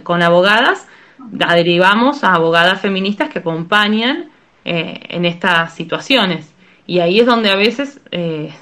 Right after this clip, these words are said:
se aceleran los procesos y se cumplen, sobre todo con las obras sociales privadas. Cuando interviene alguna, alguna abogada,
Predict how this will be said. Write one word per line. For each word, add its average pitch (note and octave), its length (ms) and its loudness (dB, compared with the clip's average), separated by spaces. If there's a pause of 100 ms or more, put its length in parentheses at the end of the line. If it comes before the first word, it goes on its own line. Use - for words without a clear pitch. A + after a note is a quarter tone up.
se - 280 -2
aceleran F3 540 0
los G3 120 -2
procesos A3+ 520 -6
y A#3 60 -4
se E3 220 -4
cumplen, E3 540 -4 (120)
sobre F3 320 0
todo B3+ 260 0
con C4+ 100 4
las A3+ 120 2
obras A3 260 0
sociales G3 380 -4
privadas. D3+ 500 -4 (840)
Cuando E3+ 960 2
interviene F#3 520 0
alguna, A3 800 2
alguna F3+ 380 0
abogada, A#3 640 2